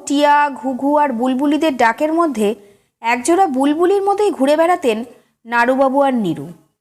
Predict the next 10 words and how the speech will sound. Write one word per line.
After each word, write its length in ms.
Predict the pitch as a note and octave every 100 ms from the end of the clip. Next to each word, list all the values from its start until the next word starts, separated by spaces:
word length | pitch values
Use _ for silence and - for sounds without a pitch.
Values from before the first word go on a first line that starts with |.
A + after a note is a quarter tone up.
| _ _ _ _
সেই 260 | - D4 D#4
বাগানে। 420 | F#3 D#3 - - _ _ _ _ _ _ _ _ -
কত 260 | D#4 - C#5 -
কী 160 | A#4 A#4
নিয়ে 180 | A#4+ A#4
আলোচনা 520 | F4+ G#3 G3 F#3+ E3
করতেন, 420 | E3 D#3+ E3 D#3+ E3 _ _ _ _ _ G#3
গান, 380 | A3+ B3 C#4
সাহিত্য, 600 | C#4 A#3 A3 B3+ - C#4+
ছবি। 500 | D4 - A#3 A#3 C#4